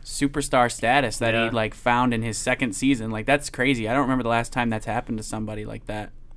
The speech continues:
Speaker 2: Yeah, think about this. Mahomes is one and three on Sunday Night Football. Is he Kirk Cousins? No.
Speaker 1: No.
Speaker 2: <laughs>
Speaker 1: <laughs> But no,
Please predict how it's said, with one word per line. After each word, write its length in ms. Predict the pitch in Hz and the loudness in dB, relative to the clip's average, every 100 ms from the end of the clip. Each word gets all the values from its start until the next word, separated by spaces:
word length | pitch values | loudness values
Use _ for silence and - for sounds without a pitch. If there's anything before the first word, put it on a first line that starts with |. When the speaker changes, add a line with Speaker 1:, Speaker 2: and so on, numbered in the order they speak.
| - | -4
Speaker 2:
Yeah, 160 | 117 | -4
think 220 | 107 123 | -2 -4
about 240 | 127 117 - | 0 -2 -2
this. 160 | 117 | -2
Mahomes 360 | 127 123 139 135 | -2 2 2 2
is 100 | 120 | 0
one 260 | 113 120 127 | -2 -2 0
and 140 | 117 | -2
three 160 | - 123 | -2 0
on 120 | 117 | 0
Sunday 260 | - 123 117 | 0 0 2
Night 200 | 117 113 | 2 0
Football. 380 | - 117 113 - - - - - - - - - - - - - - - - - - - - - - | -2 -2 -2 -4 -16 -14 -14 -14 -14 -16 -18 -18 -16 -16 -16 -14 -14 -14 -16 -18 -16 -14 -12 -14 -12
Is 80 | 120 | -8
he 160 | 117 113 | -8 -8
Kirk 280 | - - 117 | -10 -6 -4
Cousins? 500 | 120 123 147 151 - - | -2 0 0 -2 -6 0
No. 160 | 151 | 4
Speaker 1:
No. 360 | 151 135 139 - | 6 8 10 10
Speaker 2:
<laughs> 500 | 202 370 - 196 427 - | 12 12 10 10 6 6
Speaker 1:
<laughs> 40 | - - - - - - - | -8 -10 -10 -10 -12 -12 -6
But 260 | 143 151 131 | 6 8 8
no, 420 | 147 135 131 135 | 10 10 10 6